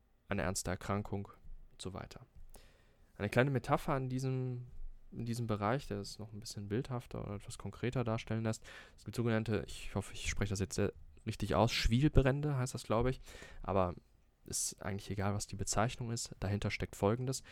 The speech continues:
Wenn ein kleiner Brand ohne Sauerstoff vor sich hin kokelt, dann sieht man das von außen nicht, aber er wird immer größer. Man sieht es aber nicht, er,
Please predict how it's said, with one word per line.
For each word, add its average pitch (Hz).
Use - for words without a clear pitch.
Wenn -
ein 107
kleiner 139
Brand 104
ohne 113
Sauerstoff 104
vor -
sich 101
hin 127
kokelt, 90
dann 104
sieht 151
man 165
das 147
von -
außen 135
nicht, -
aber 101
er 101
wird 107
immer 110
größer. 110
Man 92
sieht 123
es 123
aber 98
nicht, 95
er, 107